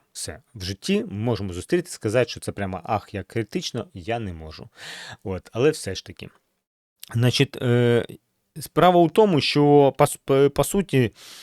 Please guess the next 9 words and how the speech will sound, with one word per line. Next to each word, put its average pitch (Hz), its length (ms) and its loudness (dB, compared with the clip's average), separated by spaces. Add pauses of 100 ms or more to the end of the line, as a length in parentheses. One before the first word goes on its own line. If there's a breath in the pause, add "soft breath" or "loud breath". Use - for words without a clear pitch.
(160 loud breath)
у 120 80 2
нас 147 220 6
же 110 80 -4
ж - 120 -4
параізоляція, 123 1400 2
е, 120 120 -8
повинна 131 340 0
виглядати. 110 680 -4 (560 loud breath)
Е, 110 380 -4